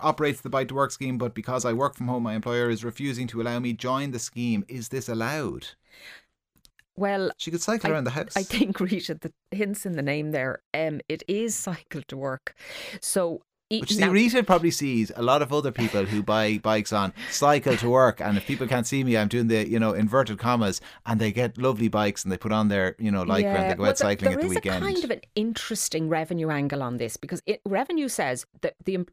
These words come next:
Speaker 2: an employer doesn't have to operate cycle to work, okay? But if they do, they have to make it available to all employees. So they can't cherry pick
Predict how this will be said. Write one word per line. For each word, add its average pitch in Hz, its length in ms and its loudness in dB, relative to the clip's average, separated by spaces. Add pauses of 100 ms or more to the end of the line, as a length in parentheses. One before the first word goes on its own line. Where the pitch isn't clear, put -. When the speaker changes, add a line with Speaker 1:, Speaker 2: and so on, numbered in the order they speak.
Speaker 2:
an 180 140 0
employer 240 320 0
doesn't 214 260 -4
have 170 160 -2
to - 160 -6
operate 147 380 -4
cycle 135 400 -6
to - 60 -14
work, 73 260 -4
okay? 165 340 -4 (220)
But 285 140 0
if - 220 -2
they 311 240 -2
do, 151 360 0 (100)
they 160 100 0
have - 520 -4
to 220 100 -4
make 175 180 0
it 180 60 -4
available 160 360 -2
to - 160 -8
all 143 120 -2
employees. 143 760 -6
So - 100 -12
they 143 60 -2
can't 202 280 -6
cherry 190 340 -2
pick - 320 -12